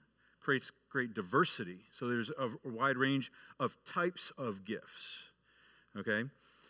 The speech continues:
Um, but also, th-, it's, uh, different measures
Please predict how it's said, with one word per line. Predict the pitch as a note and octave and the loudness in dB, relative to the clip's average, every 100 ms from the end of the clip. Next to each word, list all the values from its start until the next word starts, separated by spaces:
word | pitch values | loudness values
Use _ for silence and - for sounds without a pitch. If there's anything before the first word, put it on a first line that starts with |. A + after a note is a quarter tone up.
| - | -4
Um, | C#3+ C#3 C3+ D3 - _ - _ - - - | 6 6 6 2 -6 _ -20 _ -14 -14 -4
but | F#3+ | 0
also, | A3 C4 F3 D3 | 2 2 2 2
th-, | C3+ - | 0 -4
it's, | D3 - D3+ | -8 -6 -10
uh, | B2+ | -6
different | A2 - D3+ | 0 0 0
measures | A2+ A2 C3 D3 A2+ F2+ F2 | -2 2 2 2 -2 -4 -8